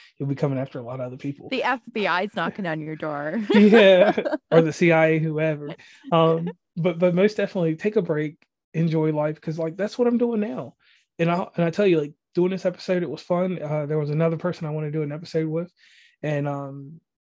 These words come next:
Speaker 1: our schedules conflicted today. I want, I had an, a schedule where I only had the evenings available, and now I have the day 'cause I'm s-, working remote from home for right now. So I have all the time in the day to do an episode. I just work here, work there.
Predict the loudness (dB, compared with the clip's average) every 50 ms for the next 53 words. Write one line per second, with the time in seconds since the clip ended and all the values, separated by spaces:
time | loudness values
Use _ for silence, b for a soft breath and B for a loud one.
0 | _ _ 0 2 2 2 0 0 0 0 0 0 -2 -2 -4 -4 -2 -2 -4 -4
1 | -4 -8 -8 -6 -4 -2 -2 -2 -2 -2 -4 -6 -10 _ _ _ _ _ _ _
2 | _ 2 2 2 2 -2 -4 -8 -18 _ _ _ _ _ _ _ _ 4 4 6
3 | 6 4 4 0 -2 -4 -8 -4 -4 -2 -2 0 -2 -2 0 0 0 0 0 -2
4 | -2 -4 -4 -4 -6 -10 _ _ -2 0 2 2 4 4 2 0 0 -4 -6 -8
5 | -10 -10 -10 -10 -12 -14 -14 b b b b -6 -4 -4 -2 -2 -2 -2 -2 -4
6 | -4 -6 -6 -8 -10 -10 -14 _ _ _ _ _ -6 -6 -4 -2 -2 -2 -2 -2
7 | -4 -4 -4 -8 -10 -16 -20 _ _ _ _ -8 -8 -6 -8 -8 -8 -8 -8 -6
8 | -6 -6 -8 -8 -12 -8 -4 0 2 2 0 0 -2 -4 -6 -6 -6 -8 -10 -10
9 | -12 -14 B B B B B B -4 0 0 2 0 0 0 0 0 0 -2 -2
10 | -2 -2 0 0 -2 -2 -4 -2 -4 -2 -2 -4 -6 -4 -4 -2 -2 -2 -2 -2
11 | -2 -2 -2 -2 -2 -2 -4 -8 -10 -8 -8 -6 -6 -8 -8 -10 -14 -14 _ -12
12 | -12 -12 -10 _ -10 -10 -10 -12 -12 -16 -12 _ -4 -2 -2 -2 -4